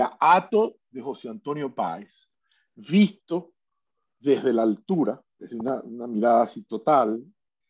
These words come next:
eh, abarcadora de aquella totalidad, y efectivamente toda la inmensidad del paisaje cubierto por cuerpos animales,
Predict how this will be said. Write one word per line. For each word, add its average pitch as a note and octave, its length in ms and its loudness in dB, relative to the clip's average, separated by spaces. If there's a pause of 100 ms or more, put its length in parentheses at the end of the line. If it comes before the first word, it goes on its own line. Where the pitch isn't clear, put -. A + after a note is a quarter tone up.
(120)
eh, - 180 -20
abarcadora A2+ 920 2
de C#3+ 80 -4
aquella C3 280 -10
totalidad, C3 600 -10
y B2 140 -6
efectivamente B2+ 840 -12
toda E3 220 2
la D#3+ 100 4
inmensidad B2 840 -4
del A#2+ 160 -4
paisaje A2+ 460 -14
cubierto A2 500 -10
por A2 160 -12
cuerpos A2+ 320 -14
animales, B2 500 -8